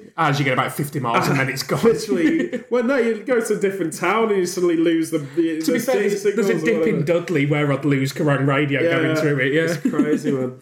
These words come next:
Speaker 2: It's really weird.
Speaker 1: <laughs> That's only ten miles down the road. <laughs>
Speaker 2: It's like we, we, we have a small country with the scale of the States.
Speaker 1: Yeah.
Speaker 2: Do you know what I mean? It's,
Speaker 1: Yeah.
Speaker 2: it's quite a weird thing.
Speaker 1: <laughs>
Speaker 2: So anyway, uh,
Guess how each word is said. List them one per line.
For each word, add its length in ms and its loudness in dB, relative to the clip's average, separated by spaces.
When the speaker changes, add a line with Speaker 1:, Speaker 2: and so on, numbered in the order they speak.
Speaker 2:
It's 200 -8
really 220 2
weird. 340 0
Speaker 1:
<laughs> 20 -14
That's 180 -4
only 140 2
ten 220 0
miles 220 0
down 120 -4
the 100 -6
road. 340 -6
<laughs> 260 -8
Speaker 2:
It's 220 -4
like 240 0
we, 320 0
we, 300 0
we 240 0
have 180 0
a 60 0
small 440 0
country 400 -2
with 140 2
the 60 -2
scale 500 -2
of 140 -4
the 40 -12
States. 640 -4
Speaker 1:
Yeah. 240 2
Speaker 2:
Do 100 0
you 80 4
know 100 0
what 100 0
I 20 0
mean? 260 0
It's, 160 0
Speaker 1:
Yeah. 120 2
Speaker 2:
it's 220 -4
quite 300 -4
a 60 0
weird 420 0
thing. 300 -2
Speaker 1:
<laughs> 200 -20
Speaker 2:
So 200 -2
anyway, 380 2
uh, 460 0